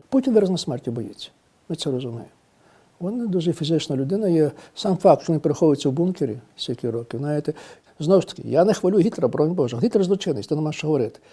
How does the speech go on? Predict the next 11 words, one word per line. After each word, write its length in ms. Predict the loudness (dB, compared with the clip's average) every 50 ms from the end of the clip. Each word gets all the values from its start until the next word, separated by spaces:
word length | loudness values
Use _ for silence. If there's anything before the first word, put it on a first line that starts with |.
| -20 -20 -20 -10 -4
Але 180 | 0 2 4
рівень 280 | 6 6 4 4 2 0
цілеспрямованості, 920 | -2 -2 -4 -4 -2 -4 -2 -2 0 0 0 -2 -4 -6 -10 -12 -14 -16 _ _ -4
рівень 180 | -2 0 0 0
мотивованості, 760 | 0 -2 0 0 2 2 0 0 -4 -8 -10 -14 -16 -18 -20 _ _ _ _ _ _ _ _ _ _ -6
е, 680 | -2 0 0 2 2 2 2 0 0 0 -2 -2 -4 -4
безкомпромісності 1000 | -4 -4 -4 -4 -6 -6 -4 -4 -2 -2 0 -2 -2 -4 -6 -10 -10 -10 -8 -8
і 280 | -8 -6 -4 -4 -2 -2
ідеологічної, 920 | -2 -2 -2 -2 -4 -4 -6 -6 -4 -4 -2 0 0 0 0 -2 -2 -4 -4
е, 400 | -4 -2 -2 -2 -4 -4 -4 -6 -6
ідіотизму, 680 | -6 -2 0 0 0 2 4 4 4 4 2 -2 -6